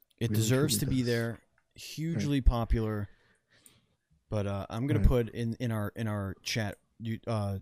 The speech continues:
Speaker 1: twitch dot T V slash dual screens T V,
Speaker 2: Mm-hmm.
Speaker 1: the original trailer
Speaker 2: Oh, and
Speaker 1: for
Speaker 2: for
Speaker 1: the
Speaker 2: those
Speaker 1: Amiga.
Speaker 2: who are waiting for this thing, it will launch early next year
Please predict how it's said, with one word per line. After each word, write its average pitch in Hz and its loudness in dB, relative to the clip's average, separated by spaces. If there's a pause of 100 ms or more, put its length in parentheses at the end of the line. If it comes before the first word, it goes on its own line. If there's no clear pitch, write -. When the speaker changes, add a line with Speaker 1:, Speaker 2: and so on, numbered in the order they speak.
(380)
Speaker 1:
twitch - -6
dot 110 -4
T 107 -4
V 98 -6
slash 98 -8 (580)
dual 110 -6
screens 98 2
T 101 -6
V, 95 -6
Speaker 2:
Mm-hmm. 92 -6 (680)
Speaker 1:
the 101 -4
original 95 -4
trailer 90 0
Speaker 2:
Oh, 117 8 (200)
and 135 8
Speaker 1:
for 135 -2
Speaker 2:
for 139 4
Speaker 1:
the 135 6
Speaker 2:
those 139 6
Speaker 1:
Amiga. 123 8
Speaker 2:
who 120 6
are 120 4
waiting 117 4
for 110 0
this 101 0
thing, 110 0
it 104 -6
will 110 0
launch 107 0 (100)
early 120 4
next 107 -2
year 160 2